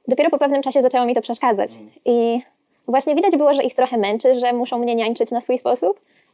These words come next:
Speaker 1: ale ostatecznie jakoś ten ekosystem działał. Do pewnego momentu. Była taka scena. <laughs> I ta scena naprawdę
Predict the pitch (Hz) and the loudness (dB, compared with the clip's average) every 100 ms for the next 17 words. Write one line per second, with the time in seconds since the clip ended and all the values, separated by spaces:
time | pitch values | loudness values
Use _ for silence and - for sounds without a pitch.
0 | _ 294 359 381 359 370 - 381 339 320 | _ 0 2 2 0 0 0 0 0 -2
1 | 320 302 285 285 269 254 202 - - _ | -2 -2 -2 -2 -2 0 2 0 -4 _
2 | 214 262 _ 262 277 302 262 208 240 214 | -8 -8 _ -4 -2 0 0 0 -2 -6
3 | - _ _ - 269 285 262 - 226 202 | -12 _ _ 0 0 0 -4 -2 -2 -4
4 | 233 _ _ _ - 233 - _ - - | -8 _ _ _ -10 -10 -12 _ -20 -20
5 | - - 240 240 - - 247 262 254 247 | -6 2 4 4 0 0 0 2 0 0
6 | 240 - 247 240 226 | 0 0 2 4 2